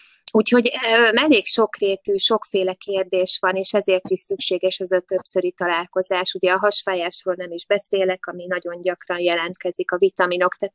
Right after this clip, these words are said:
tényleg eszméletlen sok, ö, hirtelen információ árasztja el az édesanyát, ezt kell azért okosan, szépen lassan, finoman adagolva megbeszélni, úgyhogy meg is maradjon a,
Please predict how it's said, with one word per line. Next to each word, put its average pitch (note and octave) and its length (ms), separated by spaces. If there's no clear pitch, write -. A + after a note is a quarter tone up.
tényleg F3+ 340
eszméletlen F3+ 640
sok, F#3 320
ö, F3+ 220
hirtelen F#3+ 500
információ F#3+ 840
árasztja F3+ 420
el F3 80
az F3 160
édesanyát, A3 640
ezt G3+ 240
kell F#3 180
azért F3+ 300
okosan, F#3 480
szépen F3+ 420
lassan, F3+ 440
finoman F3 480
adagolva E3+ 520
megbeszélni, F3+ 540
úgyhogy E3 240
meg D3+ 160
is D#3 160
maradjon D#3 460
a, D#3+ 160